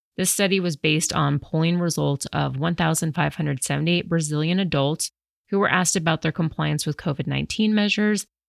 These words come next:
with no evidence that anyone polled had any actual s-, sociopath tendencies. They divided the people into two groups based on their answers as an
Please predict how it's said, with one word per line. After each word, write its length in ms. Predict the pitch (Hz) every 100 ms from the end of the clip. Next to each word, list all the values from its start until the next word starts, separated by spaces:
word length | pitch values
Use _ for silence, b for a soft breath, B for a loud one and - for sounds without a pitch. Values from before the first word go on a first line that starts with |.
| _
with 120 | 175 170
no 220 | 196 208
evidence 480 | - 170 175 170 -
that 120 | -
anyone 420 | 160 170 165 156
polled 580 | - - 147 135 151 -
had 180 | - 156
any 200 | 151 160
actual 420 | 147 147 - 139
s-, 260 | 139 - -
sociopath 760 | - 170 156 165 147 - 139 -
tendencies. 800 | - 220 196 147 - 123 175 - _ _ _ _
They 120 | 170 160
divided 400 | 160 170 175 165
the 80 |
people 360 | 160 175 156 160
into 180 | 151 143
two 240 | - 220
groups 380 | - 160 160 -
based 380 | 147 151 156 -
on 140 | 170
their 160 | 170 -
answers 540 | 147 147 - 143 139
as 340 | - 139 135 -
an 380 | 147 139 135 -